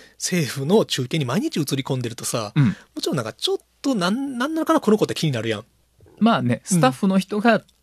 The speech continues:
Speaker 2: ちゃんとこう、あのー、集中して撮らなくても視聴者は気になりだしますからね。
Speaker 1: そうそう。で、あの、
Speaker 2: うん。
Speaker 1: テレビ局の方も、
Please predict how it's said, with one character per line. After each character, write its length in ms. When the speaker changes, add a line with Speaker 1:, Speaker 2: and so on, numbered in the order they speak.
Speaker 2:
ち 100
ゃ 80
ん 100
と 140
こ 420
う、 400
あ 100
の 420
ー、 20
集 200
中 120
し 60
て 80
撮 160
ら 100
な 140
く 140
て 180
も 120
視 120
聴 160
者 100
は 100
気 140
に 100
な 120
り 80
だ 100
し 120
ま 80
す 80
か 80
ら 40
ね。 80
Speaker 1:
そ 60
う 20
そ 80
う。 20
で、 280
あ 80
の、 60
Speaker 2:
う 20
ん。 20
Speaker 1:
テ 80
レ 60
ビ 60
局 180
の 80
方 120
も、 280